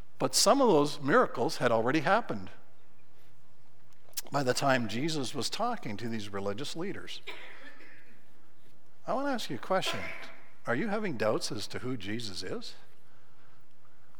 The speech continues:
If that's not enough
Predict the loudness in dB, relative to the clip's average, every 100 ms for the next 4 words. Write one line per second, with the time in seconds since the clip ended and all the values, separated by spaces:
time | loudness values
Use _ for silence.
0 | -4 -4 -4 -4 -4 -4 -4 -4 -4 -4
1 | -4 -4 -4 -4 -2 2 2 0 -2 -2
2 | -2 -2 -4